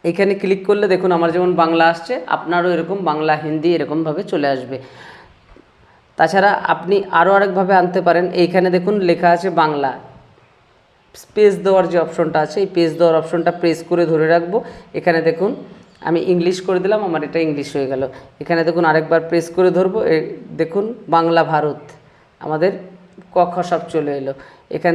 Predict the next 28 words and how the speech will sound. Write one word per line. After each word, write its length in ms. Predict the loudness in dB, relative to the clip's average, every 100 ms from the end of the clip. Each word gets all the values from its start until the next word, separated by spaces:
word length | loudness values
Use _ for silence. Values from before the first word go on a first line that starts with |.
| 0
থেকে 120 | 0 0
আরেকবার 280 | 2 0 0
প্রেস 160 | -2 -4 -2
করে 140 | 0 0
ধরে 160 | 0 -2 -4 -12 -20 -20 _ _ _ _ _ _ _ _ _ _ _ _ _ _ _ _ _ _ _ _ _ -20 _ _ _ _ _ _ _ _ _ _ _ _ _ _ -4
এই 100 | -2 0
দেখুন 180 | 0 2
হিন্দি 280 | 2 2 2 2
ভারত। 280 | 0 0 -8 -18 -20 -20 _ _ _ _ _ _ _ -2
তো 60 | -2 0 0
আমার 160 | 0 0 0
এইভাবে 300 | 0 2 2 0 -4 -2
আমি 120 | 0 2
ধরুন 160 | 2 2
লিখছি 240 | -2 -2 -4 0 0
এইচ 180 | -2 -2 2
আই 100 | 2 2 0 0
এন 120 | 0 -2 -2
ডি 140 | -2 -2 -6 -4 -2
আই 80 | -2 -2
হিন্দি, 300 | -4 -2 -4 -8 -16 -12 -6
এখানে 180 | -2 -2 -2
দেখুন 160 | -2 -2
আমার 120 | -2 -4
লেখাটা 300 | -4 -4 -4 -4
হিন্দি 260 | -6 -6 -8 -8
চলে 160 | -8 -10
এসছে। 180 | -12